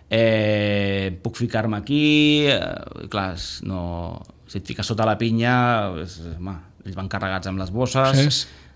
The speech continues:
Speaker 1: No ho faig molt sovint, però quan ho he fet sempre els he demanat permís, clar.
Speaker 2: I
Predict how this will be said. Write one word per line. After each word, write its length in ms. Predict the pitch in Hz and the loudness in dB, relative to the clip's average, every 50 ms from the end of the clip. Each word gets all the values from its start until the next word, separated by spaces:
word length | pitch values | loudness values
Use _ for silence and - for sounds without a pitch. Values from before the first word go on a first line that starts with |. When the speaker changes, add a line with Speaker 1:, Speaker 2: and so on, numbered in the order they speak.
| - - - | -20 -12 -6
Speaker 1:
No 160 | 92 101 107 | -2 0 0
ho 60 | 104 98 | 0 0
faig 320 | - 101 98 92 - - 98 | 0 0 0 0 0 -2 0
molt 640 | 104 101 98 95 101 104 104 101 101 98 - - - | 2 2 2 4 4 4 4 4 4 2 0 0 -2
sovint, 460 | - 113 104 127 135 135 151 190 196 - | -2 0 2 2 4 4 4 2 2 2
però 220 | 107 95 90 85 | 2 0 0 0
quan 160 | 85 87 82 85 | 0 -2 -2 0
ho 120 | 87 87 | -2 -2
he 40 | 87 | -4
fet 300 | - 90 87 87 - - | -2 -4 -4 -4 -4 -4
sempre 320 | - 104 101 92 104 110 101 95 85 80 | -2 0 0 2 2 0 0 -2 -2 -4
els 180 | 82 82 80 | -6 -6 -6
he 60 | 82 82 | -6 -6
demanat 400 | 87 90 87 80 82 87 - - | -6 -4 -4 -6 -6 -8 -10 -10
permís, 400 | - 85 82 82 80 98 104 - - | -8 -8 -6 -6 -6 -6 -8 -8 -10
clar. 200 | - 87 98 110 - - - _ _ - - - - - - - - - - - - - - - - - - - - - - - - - - _ - - - _ _ - - - - _ - - _ _ _ - | -10 -10 -10 -10 -12 -16 -20 _ _ -20 -20 -20 -20 -20 -20 -20 -18 -18 -18 -18 -20 -20 -20 -20 -20 -20 -20 -20 -20 -20 -20 -20 -20 -20 -20 _ -20 -20 -20 _ _ -20 -20 -20 -20 _ -20 -20 _ _ _ 0
Speaker 2:
I 580 | - 156 147 139 135 135 127 127 127 123 107 | 4 4 6 6 6 6 8 8 6 6 4